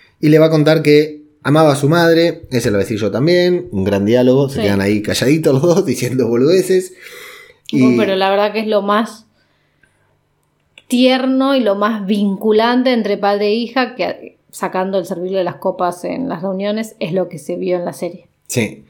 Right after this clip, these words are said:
Speaker 1: Después le va a contar sobre los caballeros, sobre la poca experiencia que tenían todos, Y de hecho, acá está bien él porque él apoya que haya elegido a Kristen Cole, no
Speaker 2: Sí.
Speaker 1: le dice nada.
Speaker 2: Porque él no es el que se tuvo que poner contra la mano.
Speaker 1: Claro.
Speaker 2: <laughs> Ah, que si no.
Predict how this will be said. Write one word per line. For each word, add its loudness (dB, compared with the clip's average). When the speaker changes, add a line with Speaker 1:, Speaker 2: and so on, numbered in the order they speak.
Speaker 1:
Después 2
le 4
va 6
a 0
contar 2
sobre 2
los 2
caballeros, 2
sobre 0
la 2
poca 0
experiencia 0
que -2
tenían 0
todos, 4
Y 0
de 2
hecho, 0
acá 2
está 0
bien 4
él 4
porque 0
él -6
apoya 0
que -2
haya 0
elegido 2
a 0
Kristen -2
Cole, 4
no -2
Speaker 2:
Sí. 2
Speaker 1:
le 4
dice 0
nada. 2
Speaker 2:
Porque 0
él -2
no -2
es 0
el -2
que -4
se -4
tuvo -2
que -2
poner -4
contra -4
la -2
mano. 0
Speaker 1:
Claro. -4
Speaker 2:
<laughs> -4
Ah, 2
que -4
si -4
no. -10